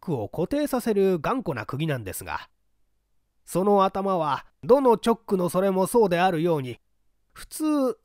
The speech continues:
五分ぐらい飛び出ているんです。で、つまり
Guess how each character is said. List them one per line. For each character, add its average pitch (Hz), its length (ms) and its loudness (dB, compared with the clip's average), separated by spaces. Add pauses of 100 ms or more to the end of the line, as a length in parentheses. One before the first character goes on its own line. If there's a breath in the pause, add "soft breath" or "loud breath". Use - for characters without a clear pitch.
五 180 160 2
分 311 160 0
ぐ 359 80 -4
ら 139 140 -4
い 107 100 -12
飛 202 180 -4
び 285 60 2
出 294 100 0
て 147 120 -8
い 104 60 -10
る 101 120 -10
ん - 20 -14
で 80 80 -12
す。 - 180 -16 (1300)
で、 131 280 -8 (600)
つ 175 80 -6
ま 147 120 -2
り 127 220 -6